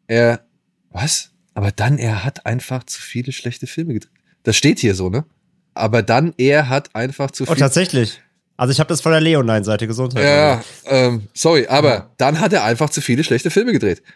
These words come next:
Speaker 1: Er braucht die richtige Rolle, um seine Karriere endlich wiederzubeleben. Doch er hat noch ganz andere Sorgen. Seine Tochter will nichts mehr von ihm wissen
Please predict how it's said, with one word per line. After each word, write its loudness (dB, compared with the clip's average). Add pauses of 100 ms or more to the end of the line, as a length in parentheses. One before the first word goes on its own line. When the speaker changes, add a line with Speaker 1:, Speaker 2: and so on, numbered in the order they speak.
(100)
Speaker 1:
Er 2
braucht 2
die -2
richtige 0
Rolle, 4
um 0
seine 0
Karriere 2
endlich -4
wiederzubeleben. 0
Doch 0
er 0
hat -2
noch -4
ganz -2
andere 0
Sorgen. 0
Seine -2
Tochter 0
will 2
nichts -2
mehr 2
von 0
ihm 0
wissen 0